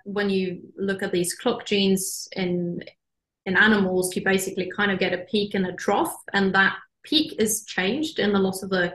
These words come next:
cavefish. It's different. They react differently to light than their surface, um, counterpart in the caves. And the cave, the Mexican blind cavefish, we,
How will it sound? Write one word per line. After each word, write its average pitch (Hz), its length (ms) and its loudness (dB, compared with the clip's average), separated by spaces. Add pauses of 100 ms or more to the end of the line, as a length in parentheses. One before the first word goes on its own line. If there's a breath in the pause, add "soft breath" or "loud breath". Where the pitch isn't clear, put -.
cavefish. 254 580 0 (320 soft breath)
It's 208 220 2
different. 226 500 2
They 214 160 6
react 190 640 4 (200)
differently 214 720 2
to 233 100 2
light 196 500 2
than 202 220 2
their 175 360 0 (540)
surface, - 800 0
um, 175 380 -2
counterpart 202 640 -2
in 196 180 0
the 180 80 -2
caves. 196 640 -2
And 196 340 4 (1200 soft breath)
the 214 180 4
cave, 302 420 2
the 233 60 6
Mexican 294 460 2
blind 262 260 2
cavefish, 247 580 2 (140)
we, 220 480 0